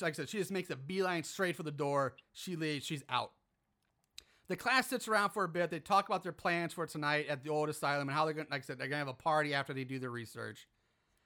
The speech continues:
We jump to Melissa and Cheryl arguing in the living room over Melissa wanting to go to the asylum, but Cheryl demands that she stay away from there and stay home. The arguments get, the argument gets heated, and Cheryl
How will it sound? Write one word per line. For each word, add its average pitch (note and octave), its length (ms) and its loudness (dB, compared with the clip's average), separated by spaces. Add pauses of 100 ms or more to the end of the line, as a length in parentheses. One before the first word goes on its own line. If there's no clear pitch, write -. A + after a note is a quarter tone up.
(320)
We G3 80 2
jump A#3 240 2
to C#4 80 -2
Melissa A3+ 400 4
and A3 100 0
Cheryl F#3+ 400 4
arguing F#3+ 400 4
in - 0 -
the E3+ 100 0
living F#3 180 2
room D#3+ 160 2
over E3 180 2
Melissa D#3+ 580 2 (840)
wanting G3+ 360 4
to A3 120 0
go G3 260 6
to G#3+ 100 -2
the F#3 140 0
asylum, D#3+ 680 4 (380)
but E3+ 140 6
Cheryl A3+ 420 2
demands F3+ 400 4
that D#3+ 100 -2
she E3 120 -6
stay F3 320 2
away E3 300 4
from D3 180 0
there C3+ 200 0
and B2+ 80 -4
stay C3+ 220 -4
home. C#3 320 2 (680)
The F#3 80 8
arguments A#3 360 12
get, - 160 -8 (160)
the E3 100 2
argument B3+ 360 8
gets A3+ 180 4
heated, G#3 460 6 (960)
and F3 260 4
Cheryl C4+ 460 8